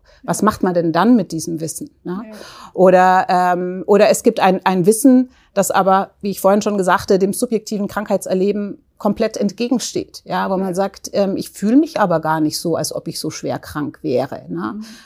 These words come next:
Speaker 1: Was, was passiert denn dann eigentlich so?
Speaker 2: Mhm.
Speaker 1: Und das sind sozusagen auch so Handlungsimperative, die sich natürlich sehr leicht einschleichen können,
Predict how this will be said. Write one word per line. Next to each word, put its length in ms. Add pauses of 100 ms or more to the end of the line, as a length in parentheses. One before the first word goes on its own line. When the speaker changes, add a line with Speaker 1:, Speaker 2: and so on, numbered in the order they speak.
Speaker 1:
Was, 320
was 200
passiert 360
denn 160
dann 300
eigentlich 640
so? 380
Speaker 2:
Mhm. 300
Speaker 1:
Und 240
das 160
sind 400
sozusagen 800 (300)
auch 120
so 200
Handlungsimperative, 1000
die 100
sich 160
natürlich 320
sehr 140
leicht 400
einschleichen 680
können, 480